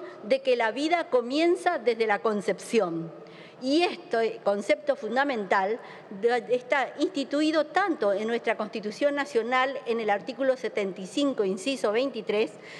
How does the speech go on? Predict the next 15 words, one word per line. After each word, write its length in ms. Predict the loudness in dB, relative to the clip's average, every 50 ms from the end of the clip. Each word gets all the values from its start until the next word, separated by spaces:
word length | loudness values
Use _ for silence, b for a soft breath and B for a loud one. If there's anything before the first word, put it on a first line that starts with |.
| B B B
como 240 | 0 2 2 2 2
también 440 | 2 0 0 0 0 0 2 4 4
en 100 | 4 2
nuestro 320 | 2 0 2 0 -2 2
Código 340 | 2 2 2 2 2 0 -2 -2
Civil 320 | -2 -8 -6 -4 -4 -4
y 40 | -2
Comercial, 720 | 0 0 0 2 0 -2 -2 -2 0 0 0 0 2 0
en 120 | -2 -2
el 100 | 0 -2
artículo 500 | -2 -2 -2 -6 -4 -2 0 2 2 2
diecinueve. 760 | 0 -2 -4 -4 -2 -2 2 2 2 2 2 0 -2 -4 -6 -8 B B B B B
Y, 120 | B -2 2
por 180 | 2 0 0
supuesto, 600 | 0 -4 -4 0 0 0 -2 0 0 0 0 0